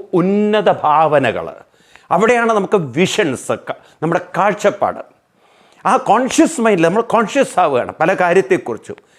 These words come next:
അപ്പോൾ ആ കോൺഷ്യസ് മൈൻഡിലാണ് നമുക്ക് ഭാവന വരുന്നത്,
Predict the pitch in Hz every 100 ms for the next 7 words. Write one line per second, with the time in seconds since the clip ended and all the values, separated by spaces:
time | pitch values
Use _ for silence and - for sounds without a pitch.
0 | _ - - 196 240 247 240 208 254 247
1 | 330 320 - 226 220 220 220 196 196 185
2 | 160 - 175 170 - _ _ _ - 127
3 | 147 185 202 190 147 135 123 107